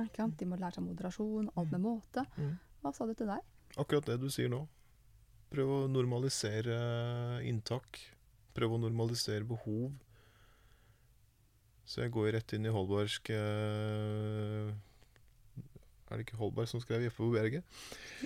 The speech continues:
Speaker 1: Ja.
Speaker 2: Om, eh, ingen spør hvorfor Jeppe drikker, men alle
Speaker 1: Mm.
Speaker 2: vet at han gjør det, og... Nei,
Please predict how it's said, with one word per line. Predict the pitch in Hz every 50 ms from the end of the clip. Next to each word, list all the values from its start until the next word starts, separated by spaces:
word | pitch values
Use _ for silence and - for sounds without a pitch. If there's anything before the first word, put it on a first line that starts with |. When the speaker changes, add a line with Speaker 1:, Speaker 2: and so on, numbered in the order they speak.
| 233
Speaker 1:
Ja. | 220 196 208 262 320 - -
Speaker 2:
Om, | - 139 131 131 131
eh, | 135 131 131 131 131 127 127 123 123 123 123 123
ingen | 120 110 110 117
spør | 117 - - 107 110 110
hvorfor | 107 107 104 104 - - 120 113
Jeppe | 110 110 110 107 - - -
drikker, | - 113 110 - - 180 160 135 123
men | 139 139 135
alle | 120 - 233 -
Speaker 1:
Mm. |
Speaker 2:
vet | - 107 - -
at | 110 113
han | 120 110 110
gjør | 117 113 117 117 131
det, | 160 170 160
og... | 147 147 139 131 127 127 131 131 127 127 127 127 127 123 120 127 - 120 120 117 - - - - - - - - - - - - - 147 - - - - - - - - - - - - - - - - - - - - - - - - - - - - - - - - - - - - - - - - - - - - - - - - - - - - - - - - -
Nei, | 127 127 147 160 165 170 175 175 175 175 185